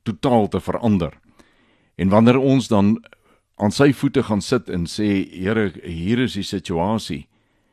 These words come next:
Hoe lyk die volgende hoofstuk in my lewe? Waar is die volgende, volgende tree wat ek moet gee? Waar moet my volgende voetstap neergesit word?"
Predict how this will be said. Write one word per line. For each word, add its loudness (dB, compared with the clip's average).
Hoe -2
lyk 4
die 0
volgende 0
hoofstuk -2
in -6
my -4
lewe? -2
Waar 2
is 0
die -2
volgende, 2
volgende 0
tree 4
wat 0
ek -6
moet -4
gee? -4
Waar 2
moet -2
my 0
volgende -2
voetstap -4
neergesit -4
word?" -10